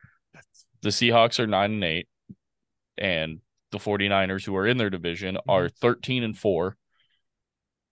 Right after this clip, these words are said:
Speaker 2: And I'm pretty sure beat the shit out of the Seahawks every game this season they played them.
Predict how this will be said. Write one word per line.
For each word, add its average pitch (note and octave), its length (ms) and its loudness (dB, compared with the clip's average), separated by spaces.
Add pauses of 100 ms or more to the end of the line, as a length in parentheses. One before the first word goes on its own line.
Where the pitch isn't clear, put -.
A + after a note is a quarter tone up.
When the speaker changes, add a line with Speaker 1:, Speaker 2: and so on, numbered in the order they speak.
Speaker 2:
And G2 340 0
I'm G2 180 -2
pretty B2 300 -2
sure A2+ 380 -2 (260)
beat A2+ 200 -4
the G#2+ 80 -10
shit G#2+ 180 0
out F#2+ 160 4
of - 0 -
the F#2 60 -4
Seahawks F2+ 460 -2
every E2+ 200 -6
game D#2+ 140 -4
this E2 140 -8
season D#2 220 -10
they C2+ 80 -6
played A#1+ 220 -6
them. - 140 -12